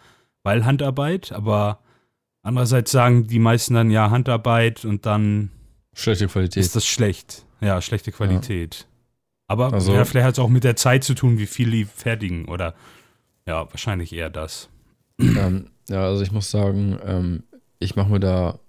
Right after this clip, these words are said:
Speaker 2: gar keinen Kopf und da kann ich mir auch gar keinen Kopf zu machen. Ich bin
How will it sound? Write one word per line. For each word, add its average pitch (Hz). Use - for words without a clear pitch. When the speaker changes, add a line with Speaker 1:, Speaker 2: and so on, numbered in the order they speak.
Speaker 2:
gar 90
keinen -
Kopf -
und -
da 90
kann 147
ich 139
mir 98
auch 90
gar 90
keinen -
Kopf -
zu -
machen. 98
Ich -
bin 120